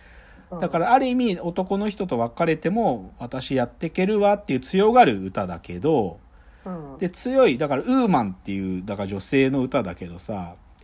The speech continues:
Speaker 2: なんか、これも正直僕のガールっていうのよりちょっと遠いのね。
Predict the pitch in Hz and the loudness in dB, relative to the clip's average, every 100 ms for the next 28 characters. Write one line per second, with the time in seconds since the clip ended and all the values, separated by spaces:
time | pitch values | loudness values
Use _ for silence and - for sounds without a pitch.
0 | - - - 185 156 117 90 - - - | -20 -20 -14 -4 2 2 0 -12 -20 -20
1 | - - - - 392 415 453 392 151 - | -20 -20 -10 -2 0 0 0 0 0 -2
2 | 208 214 208 180 123 120 160 269 269 254 | -2 -2 -2 -2 0 0 -2 -2 0 -2
3 | 202 190 226 226 233 226 147 143 - - | -2 0 2 2 2 2 0 -4 -20 -10
4 | 127 110 110 135 175 135 - 208 190 - | -6 -2 0 2 4 4 2 -8 -10 -10
5 | 135 165 185 180 180 156 139 147 131 - | -12 -10 -10 -2 2 4 4 4 4 4
6 | 453 - - - 156 175 113 90 85 104 | 4 4 -4 0 0 2 0 -6 -10 -14
7 | 123 | -18